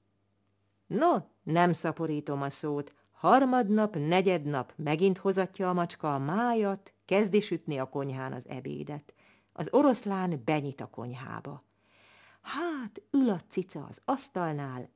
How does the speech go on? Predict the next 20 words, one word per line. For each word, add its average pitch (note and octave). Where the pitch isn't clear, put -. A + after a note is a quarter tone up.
eszi C#4
nagy G3
vígan G3
a G3
nyers F3+
májat, D#3
a -
tepsiben E3
meg C3+
ott C#4
szortyog E3
valami B2+
kotyvalék. C3
"No, C4+
megállj, D#3
gazfickó, B2+
adok B3
én E3+
neked D#3
májat!" D3